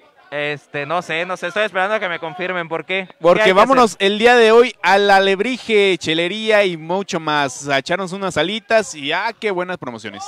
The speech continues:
Speaker 1: Jalo, acá viene el centro, primer palo, era disparo a puerta.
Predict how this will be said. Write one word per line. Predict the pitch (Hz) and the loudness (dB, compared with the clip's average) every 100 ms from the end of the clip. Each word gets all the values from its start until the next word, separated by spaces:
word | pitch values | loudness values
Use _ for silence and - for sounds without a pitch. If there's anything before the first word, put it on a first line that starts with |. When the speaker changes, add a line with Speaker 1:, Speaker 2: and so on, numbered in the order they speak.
| - | -4
Speaker 1:
Jalo, | 175 175 185 175 - | -2 0 -2 -4 -2
acá | 190 185 233 | -2 2 0
viene | 233 226 | 0 -2
el | 226 | -6
centro, | 214 262 262 247 | -2 -2 0 -2
primer | 226 233 262 | -2 -2 -2
palo, | - 262 254 | 0 0 0
era | 262 | 0
disparo | 247 220 - 254 | -2 -6 -2 2
a | 247 | 2
puerta. | - 247 262 - 269 277 | 0 -2 -2 -6 -8 -8